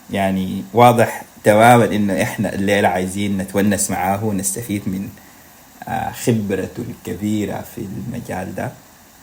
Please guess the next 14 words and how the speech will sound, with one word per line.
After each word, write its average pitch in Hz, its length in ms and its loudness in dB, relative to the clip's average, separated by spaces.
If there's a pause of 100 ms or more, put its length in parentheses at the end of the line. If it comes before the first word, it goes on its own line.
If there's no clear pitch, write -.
(140)
في 104 60 -8
مجال 98 200 2
التوظيف، 92 640 -4 (460)
آه، 92 400 -8 (420)
بالذات 110 560 4
في 107 120 -4
ظل 95 200 -4
الظروف 98 500 -2
الحالية 107 540 -2
اللي 98 180 -6
بنمر 101 320 -8
بها 107 280 -4
نحن 107 240 -8
كسودانيين، 98 800 -2